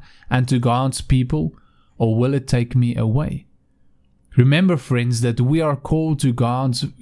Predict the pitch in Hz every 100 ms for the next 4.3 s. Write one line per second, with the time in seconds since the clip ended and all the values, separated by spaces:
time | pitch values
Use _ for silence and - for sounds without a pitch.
0 | 135 - 127 123 131 135 123 - 185 123
1 | - - - - - - - _ _ 131
2 | 131 139 170 165 156 151 160 151 127 120
3 | 120 156 175 185 - 135 117 107 - 104
4 | 98 -